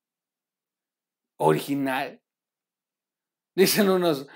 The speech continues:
"Troll, no te equivoques, la compró atrás, ¿no? La <laughs> compró ahí atrás de Palacio". Puede ser, puede ser. Ciento dieciséis mil pesos la marca en esta publicación. Este,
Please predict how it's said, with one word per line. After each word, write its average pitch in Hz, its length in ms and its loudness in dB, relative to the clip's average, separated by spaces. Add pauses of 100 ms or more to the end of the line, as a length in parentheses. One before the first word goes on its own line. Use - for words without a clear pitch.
(280)
"Troll, 185 240 6
no 190 100 0
te 170 80 -4
equivoques, 147 360 -4
la 117 120 -6
compró 139 300 0
atrás, 147 340 -2
¿no? 147 160 -4
La 139 160 -6
<laughs> 175 340 2
compró 180 40 10
ahí 170 200 6
atrás 147 360 -2
de 147 80 -2
Palacio". 135 520 -4 (280)
Puede 453 260 12
ser, 453 440 8
puede 339 280 0
ser. 302 200 -2
Ciento 240 300 2
dieciséis 151 460 -2
mil 170 180 -4
pesos 156 240 -4
la 135 100 -2
marca 120 520 -6
en 110 160 -10
esta 107 560 -10
publicación. 113 720 -8 (720)
Este, 135 300 -2